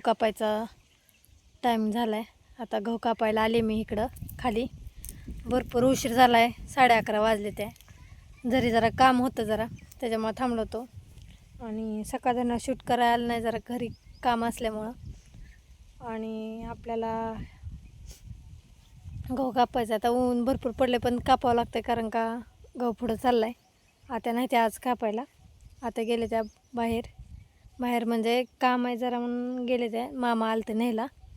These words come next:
त्याच्यामुळं. तर आता गहू कापून घेतो आम्ही दोघीजणी. इकडं कालच्या अर्ध्या अर्ध्या पाती राहिले ते, ते घेतो आधी काढून आणि मग इकडं दुसऱ्या पातीला सुरुवात करतो.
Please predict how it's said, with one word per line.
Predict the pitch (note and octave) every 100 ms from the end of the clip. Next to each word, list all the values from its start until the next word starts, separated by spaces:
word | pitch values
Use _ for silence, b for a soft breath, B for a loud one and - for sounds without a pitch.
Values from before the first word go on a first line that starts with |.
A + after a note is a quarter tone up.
| b b b b - - - - -
त्याच्यामुळं. | G#3+ G#3 G#3 C4+ _ -
तर | C4 B3
आता | A3+ A#3
गहू | B3+
कापून | B3 C4+ - B3
घेतो | B3+ -
आम्ही | A3+ A3+
दोघीजणी. | A3+ A#3 A3 A3 G#3+ - _ _ _ _ _ _ _ _ _
इकडं | C#4+ B3+ B3+ B3
कालच्या | C#4+ C#4 C4+ C4
अर्ध्या | B3+ B3
अर्ध्या | A#3+ B3+ A#3+
पाती | C#4+ C#4
राहिले | C4+ C4+ B3
ते, | A#3 C4 _ _ -
ते | B3
घेतो | A#3 C#4+ B3
आधी | A#3 A#3
काढून | C4+ B3 A#3+ D4+ _ _ _ _
आणि | A#3+ A3+
मग | A#3 A3+ A3+
इकडं | A3+ A3+ A3 G#3+
दुसऱ्या | A#3+ A#3 G#3+
पातीला | A#3+ A3+ G#3+
सुरुवात | G#3+ A#3+ A3 -
करतो. | A3+ -